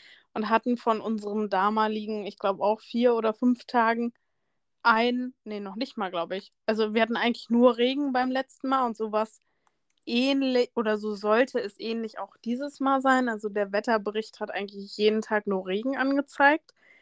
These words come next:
Ähm, außer einen Tag, und zwar unseren ersten richtigen Urlaubstag. Und da schien total schön die Sonne, es war blauer Himmel. Und dort sind wir dann halt eben auch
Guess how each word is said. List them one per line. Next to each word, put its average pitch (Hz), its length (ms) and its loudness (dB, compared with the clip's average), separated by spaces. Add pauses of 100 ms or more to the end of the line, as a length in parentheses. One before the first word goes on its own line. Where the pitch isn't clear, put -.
(440)
Ähm, 226 320 2
außer 254 400 4
einen 233 300 -2
Tag, 302 420 -4
und 226 200 -12
zwar 214 540 -4
unseren 214 720 -8 (220)
ersten 220 560 0
richtigen 269 600 -6
Urlaubstag. 262 840 0 (580)
Und 220 180 -4
da 226 160 4
schien 240 360 -6
total 240 440 -8
schön 240 320 -6
die 233 140 -4
Sonne, 226 400 -2
es 220 200 -8
war 226 460 0
blauer 247 540 2
Himmel. 247 560 -2 (520)
Und 226 160 -6
dort 226 160 0
sind 240 200 -2
wir 254 60 -2
dann 214 300 -2
halt 226 160 -2
eben 214 180 -6
auch - 180 -2